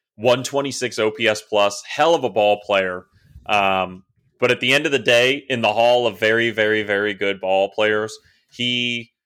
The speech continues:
the only thing he gets on is the Hall of Fame monitor. He's nine above, but he's fifteen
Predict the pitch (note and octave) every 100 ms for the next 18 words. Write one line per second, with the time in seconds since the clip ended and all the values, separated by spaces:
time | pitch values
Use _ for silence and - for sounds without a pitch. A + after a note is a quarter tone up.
0 | _ _ _ A2+ G#2+ B2+ C#3 D#3+ D3 C#3
1 | C#3 C#3 B2+ A2 A2+ A2+ A2 A2 A#2 G2+
2 | G2+ G#2 - A2 G2 F#2+ G2 G#2+ A#2 A#2+
3 | G#2 - G2 F#2+ G#2+ G2+ F#2+ F#2+ A2 -
4 | _ _ _ A2+ A2 D3 - - - -
5 | - - - _ _ _ _ - D3+ -
6 | - D3 D3+ D#3 D3+